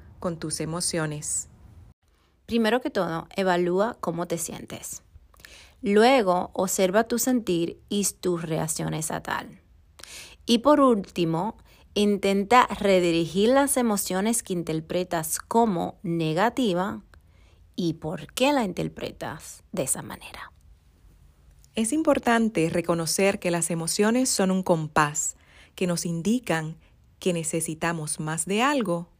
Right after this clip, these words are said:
Speaker 1: o menos de algo. Reconocer las emociones y expresarlas te ayudará a canalizar la ansiedad y el malestar, y te permitirá concentrarte en cosas positivas de tu vida y valorar lo que es realmente importante.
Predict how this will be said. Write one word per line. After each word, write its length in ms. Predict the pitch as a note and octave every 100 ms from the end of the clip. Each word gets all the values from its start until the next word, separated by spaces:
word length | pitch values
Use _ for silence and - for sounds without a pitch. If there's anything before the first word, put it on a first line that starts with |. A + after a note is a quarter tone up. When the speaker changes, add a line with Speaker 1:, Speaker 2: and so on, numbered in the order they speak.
| _
Speaker 1:
o 140 | E3+
menos 320 | D#3+ D#3+ D#3+ D#3+
de 120 | F3
algo. 440 | D#3 C#3+ C#3 D3 - _ _ - -
Reconocer 640 | - F3+ F3 D#3+ D#3 E3+ E3
las 220 | G3+ G#3
emociones 800 | G3+ F#3 - B3+ A3 F3+ - - _ _
y 140 | - G3
expresarlas 880 | G3 - B3+ B3+ A3+ G3+ D#3+ D#3 - - - _
te 140 | G#3
ayudará 580 | F#3 F3+ E3+ D#3+ E3 G#3
a 80 | C4
canalizar 640 | C#4 C4 B3+ A3+ F#3+ E3+ E3+
la 120 | D#3+
ansiedad 580 | D3+ - D#3 D#3 A#3 - _ _
y 140 | F3+ E3
el 100 | D#3
malestar, 720 | D3 D3+ D#3 - D3 D3 - _ _ _ _
y 120 | G#3+ G#3
te 120 | F#3
permitirá 580 | F3+ E3+ D#3+ D#3+ D#3 D#3+
concentrarte 800 | F3+ F3+ G#3 G#3 A3+ A#3+ -
en 140 | D#3+ D#3
cosas 360 | D#3+ D#3 E3+
positivas 600 | - G3 G3+ F#3+ F#3+ F#3
de 100 | F#3+
tu 140 | G3 A3+
vida 400 | B3+ G3+ E3 E3+ _ - _
y 120 | - F#3+
valorar 640 | E3 E3 D#3+ G3+ C#4 - _ _ -
lo 180 | F#3 E3
que 220 | - G#3+
es 100 | C#4
realmente 840 | B3 G3+ F3 F3 E3+ G3 C4 C#4+ C4+
importante. 960 | G3+ E3 F3+ F3+ E3+ D#3 D3 D#3 D3